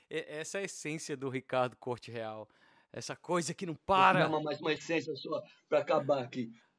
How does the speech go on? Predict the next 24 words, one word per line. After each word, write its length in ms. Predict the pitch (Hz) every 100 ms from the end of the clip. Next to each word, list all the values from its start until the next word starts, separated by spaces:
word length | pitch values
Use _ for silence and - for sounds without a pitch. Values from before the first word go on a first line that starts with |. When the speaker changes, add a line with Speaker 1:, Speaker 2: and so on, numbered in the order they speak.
| -
Speaker 2:
que 80 | 131
eu 40 |
Speaker 1:
Ah. 40 | 131
Speaker 2:
achei 240 | 117 147
aqui. 320 | 139 - 131 - _ _ _ _ _ _ _ _ _ _ _ _
Speaker 1:
Que? 220 | 123 113 101 _ _ _ _ _ _ _ _ _ _ _ _ _ _ _ -
Que? 220 | - 160 _ _ _ _ _ - -
<laughs> 1300 | - - 539 523 508 - 453 - 381 - - 269 226 190
Os 200 | 208 175
mais 340 | 202 233 247
elegantes 600 | 240 226 170 196 220 -
da 180 | 185 202
festa. 640 | - 165 180 - - - 180
<laughs> 480 | 285 240 - - _ -
Que 140 | 214
maravilhoso. 1120 | 165 175 156 160 170 147 160 139 208 - 160 160 -
<laughs> 1400 | - - _ 180 _ - - _ - _ - 277 285 269 202
Isso 180 | 190 220
aí 60 |
é 120 | 226
de 80 | 196
Speaker 2:
Isso 180 | 156 180
aqui, 0 |
Speaker 1:
quando? 480 | 196 226 196 151